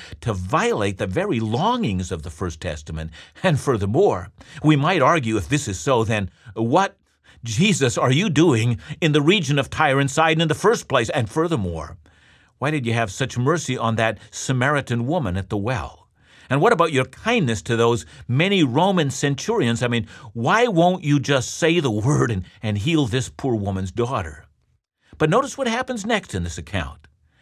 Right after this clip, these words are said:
Instead of reacting in horror and in outrage at this obvious racial slur and contempt of something she can't change, her race, her, her culture that she was born into, is she to be discarded because of that?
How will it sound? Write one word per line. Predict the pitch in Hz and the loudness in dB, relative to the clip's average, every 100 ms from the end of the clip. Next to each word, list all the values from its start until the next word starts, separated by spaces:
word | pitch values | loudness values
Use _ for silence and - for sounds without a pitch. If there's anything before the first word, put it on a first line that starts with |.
| - - | -12 -8
Instead | 147 226 | -2 0
of | 196 | 2
reacting | 135 156 202 - 131 | 4 2 2 0 0
in | 123 | 0
horror | 117 202 190 139 | 2 4 6 4
and | 117 | 2
in | 110 | 2
outrage | 180 285 294 139 95 90 | 4 4 2 0 0 -2
at | 107 123 | -6 -6
this | 117 - - | -6 -8 -8
obvious | 202 233 247 127 101 95 - - | 0 0 0 -2 -4 -6 -14 -6
racial | 120 214 240 - 107 | -2 -2 -2 -6 -6
slur | 95 - 262 247 92 - _ _ _ _ - | -8 -8 -2 -2 -2 -10 _ _ _ _ -6
and | 139 | -4
contempt | 151 135 - 240 254 - | -2 -4 -2 -2 -2 -4
of | 107 | -8
something | - 233 247 127 113 - | 0 0 2 -2 -4 -8
she | - - 190 | -10 -8 -6
can't | 185 196 170 | -2 -2 -2
change, | 214 214 131 | -2 -2 -2
her | 113 131 | -2 0
race, | 208 180 - - - - _ _ _ _ | 0 -2 -6 -16 -20 -20 _ _ _ _
her, | 92 | -4
her | 90 | -4
culture | 92 - 285 - - - - | -4 -4 -4 -6 -14 -16 -20
that | - | -12
she | 151 | -4
was | 135 104 | -4 -2
born | 156 247 | 0 0
into, | 120 85 69 - _ _ _ _ _ _ _ _ _ _ | -2 -6 -12 -16 _ _ _ _ _ _ _ _ _ _
is | 147 | -6
she | 131 233 | -2 0
to | 165 | 2
be | 139 | 2
discarded | 127 - 143 196 247 135 | 0 -2 -2 2 2 0
because | 117 127 95 | -6 -6 -6
of | 71 76 | -8 -8
that? | 90 175 190 170 | -6 -6 -8 -14